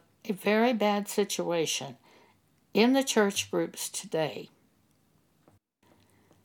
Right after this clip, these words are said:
I was very, very grieved over it for so many years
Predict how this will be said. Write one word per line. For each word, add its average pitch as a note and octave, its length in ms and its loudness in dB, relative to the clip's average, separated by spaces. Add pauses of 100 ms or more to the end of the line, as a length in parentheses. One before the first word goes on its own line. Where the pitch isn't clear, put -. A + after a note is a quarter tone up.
(640)
I G#3+ 260 6
was C4+ 280 2
very, A3 380 4
very G3 380 0
grieved F#3+ 600 0
over D3+ 300 -2
it - 120 -10
for G#3+ 160 -2
so A#3 240 2
many A#3+ 240 4
years F3 460 0